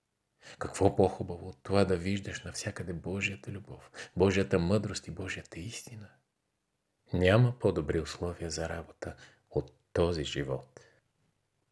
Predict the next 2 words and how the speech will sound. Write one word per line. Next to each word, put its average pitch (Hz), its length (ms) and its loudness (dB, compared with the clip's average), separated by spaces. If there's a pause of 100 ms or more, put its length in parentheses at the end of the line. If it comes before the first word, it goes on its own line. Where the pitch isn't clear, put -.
(1700)
И 67 180 -6
тъй, 95 260 -2